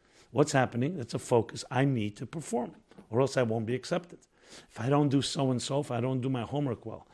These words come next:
if I don't get high marks, if I don't do the things that make my father and mother proud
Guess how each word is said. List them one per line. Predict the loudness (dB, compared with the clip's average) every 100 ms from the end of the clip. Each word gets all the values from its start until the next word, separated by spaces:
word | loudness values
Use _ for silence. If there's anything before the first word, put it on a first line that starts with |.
| -20 -18
if | -6
I | 0
don't | 2
get | 2 2
high | 0
marks, | 0 -2 -4 -8 -16 -18 -20 -20 -12
if | -2
I | 2
don't | 4 4
do | 4 2
the | 0
things | -2 -2 0
that | -2
make | -4 -2
my | -2
father | 0 -2 0
and | -2
mother | 0 -2
proud | -2 -2 -2 -2 -6